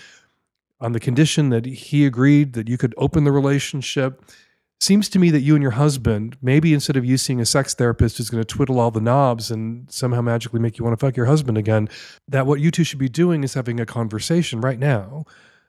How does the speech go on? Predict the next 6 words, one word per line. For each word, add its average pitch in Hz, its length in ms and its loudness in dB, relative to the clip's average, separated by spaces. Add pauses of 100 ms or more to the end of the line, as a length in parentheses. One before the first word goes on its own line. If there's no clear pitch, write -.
(140)
about 117 580 2 (640)
adjusting 143 460 2
your 143 100 0
expectations 131 800 -2
and 110 100 -2
recognizing, 110 920 0